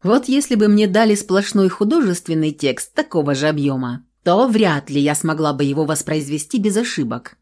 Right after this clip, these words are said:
Но что касается памяти на числа, она с детства была моим коньком. Дальше всё по привычке, ещё из старой жизни.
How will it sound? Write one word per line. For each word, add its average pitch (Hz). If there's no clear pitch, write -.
Но 214
что 349
касается 247
памяти 202
на 165
числа, 254
она 285
с 196
детства 214
была 170
моим 147
коньком. 143
Дальше 294
всё 269
по 254
привычке, 170
ещё 277
из 214
старой 160
жизни. 131